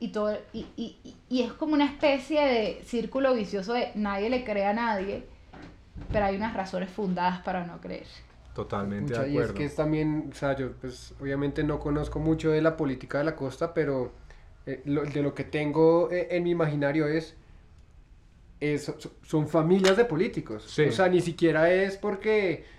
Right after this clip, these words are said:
Speaker 3: les guste o no, sino es porque, ah, porque
Speaker 2: Porque
Speaker 3: viene
Speaker 2: te-,
Speaker 3: de esta
Speaker 2: sí,
Speaker 3: familia,
Speaker 2: sí.
Speaker 3: entonces tiene que ser político
Speaker 2: Sí.
Speaker 3: y porque hay cosas
Speaker 2: Sí.
Speaker 3: por ahí detrás, ¿no?
Speaker 2: Le, le, le contaba a mi novia en estos días,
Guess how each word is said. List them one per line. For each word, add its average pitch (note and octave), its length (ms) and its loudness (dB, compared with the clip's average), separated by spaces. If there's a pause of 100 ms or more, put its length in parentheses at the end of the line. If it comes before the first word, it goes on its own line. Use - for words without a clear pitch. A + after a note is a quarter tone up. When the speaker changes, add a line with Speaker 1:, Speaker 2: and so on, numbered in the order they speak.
(200)
Speaker 3:
les D#3 260 2
guste F3+ 380 4
o G3 60 4
no, G#3+ 180 4
sino A#3+ 160 2
es F#3 80 4
porque, F#3 360 0
ah, G3 220 6
porque F3 80 0
Speaker 2:
Porque D#3 160 4
Speaker 3:
viene D3+ 180 6
Speaker 2:
te-, G#3 60 8
Speaker 3:
de G3+ 60 6
esta F3 160 4
Speaker 2:
sí, F#3+ 60 6
Speaker 3:
familia, G#3+ 640 8
Speaker 2:
sí. - 360 -20
Speaker 3:
entonces D#3+ 540 2
tiene F3+ 240 6
que F#3+ 80 2
ser F3+ 160 2
político E3 720 2 (560)
Speaker 2:
Sí. - 220 -8
Speaker 3:
y F#3 120 4
porque E3+ 280 4
hay D3 100 0
cosas E3 560 4 (240)
Speaker 2:
Sí. - 240 -10 (240)
Speaker 3:
por F3 180 4
ahí D3+ 140 6
detrás, C#3 340 2
¿no? C3 120 -2
Speaker 2:
Le, D3 100 6
le, C#3+ 220 4
le C#3+ 120 2
contaba C#3 880 4
a C#3 60 4
mi C3 100 0
novia C3 540 2
en B2+ 80 -2
estos A#2+ 320 -6
días, B2 500 0